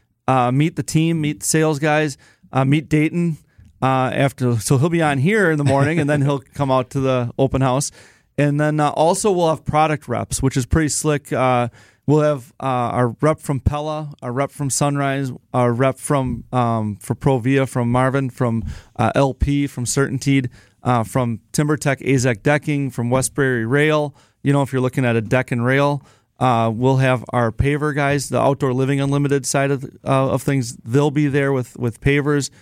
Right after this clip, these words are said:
uh, screen rooms, you know, all, everything uh, you know,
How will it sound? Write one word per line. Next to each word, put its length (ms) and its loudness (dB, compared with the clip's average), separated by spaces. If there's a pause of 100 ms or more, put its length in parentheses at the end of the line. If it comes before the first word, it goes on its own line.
(260)
uh, 180 0
screen 460 2
rooms, 540 0
you 100 2
know, 220 2
all, 260 0
everything 640 0 (560)
uh, 520 2
you 140 2
know, 300 0